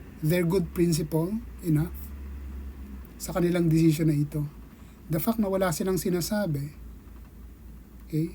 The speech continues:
silent mi-, silence means yes, eh, nakakadismaya talaga. Usong-uso talaga yung pambobodol sa panahon ngayon. Isa ako sa nabudol, no?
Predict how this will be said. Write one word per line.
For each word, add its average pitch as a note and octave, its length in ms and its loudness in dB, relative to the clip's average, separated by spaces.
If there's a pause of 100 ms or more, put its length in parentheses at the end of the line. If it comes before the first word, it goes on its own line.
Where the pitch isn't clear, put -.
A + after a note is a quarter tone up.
(120)
silent E3 480 2
mi-, F3 240 -2
silence E3+ 480 4
means D#3+ 240 6
yes, - 480 -6 (1040)
eh, F3 40 0
nakakadismaya E3+ 760 2
talaga. C3 400 -4 (1900)
Usong-uso E3 480 0
talaga E3+ 240 2
yung E3+ 160 2
pambobodol D#3 560 4
sa - 160 -4
panahon D3 320 2
ngayon. B2+ 400 -6 (1600)
Isa F3 240 0
ako F3 160 0
sa F#3+ 80 4
nabudol, D#3 560 4
no? B2+ 240 -10